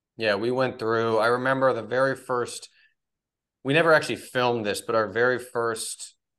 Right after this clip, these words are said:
uh, this is back, you know, two thousand seven, like, outline for how to teach the forehand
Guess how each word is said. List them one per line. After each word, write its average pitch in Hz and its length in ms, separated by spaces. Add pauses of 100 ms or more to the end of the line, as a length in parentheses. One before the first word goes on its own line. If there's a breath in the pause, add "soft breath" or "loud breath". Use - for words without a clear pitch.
(100)
uh, 95 440 (180)
this 110 160
is 95 80
back, 95 380 (120)
you 98 120
know, 82 220
two - 120
thousand 90 320
seven, 87 580
like, 90 240
outline 98 540
for 95 140
how 92 140
to 98 60
teach 98 320
the 92 80
forehand 92 680